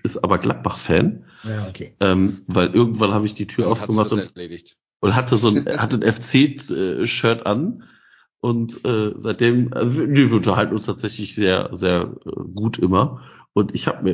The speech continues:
Speaker 1: irgendwann jetzt, äh, nach Weihnachten einen höhenverstellbaren, elektrisch höhenverstellbaren Schreibtisch fürs Homeoffice gekauft. Und,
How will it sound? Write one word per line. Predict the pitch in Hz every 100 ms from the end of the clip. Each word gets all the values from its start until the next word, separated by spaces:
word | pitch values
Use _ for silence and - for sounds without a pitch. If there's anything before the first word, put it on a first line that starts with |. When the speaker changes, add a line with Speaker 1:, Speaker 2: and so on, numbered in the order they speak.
| -
Speaker 1:
irgendwann | 131 127 131 123 107 110 107
jetzt, | 101 104 - - - -
äh, | 98 95
nach | 92 90 -
Weihnachten | 92 101 - -
einen | - 67 82 95
höhenverstellbaren, | 107 107 107 - - 95 90 90 87 90
elektrisch | 90 95 113 -
höhenverstellbaren | 107 101 104 - 98 95 85
Schreibtisch | - 95 - 87 - - -
fürs | - 85
Homeoffice | 82 - - - -
gekauft. | - - 110 123 - - _ _ _ _ -
Und, | 87 90 87 -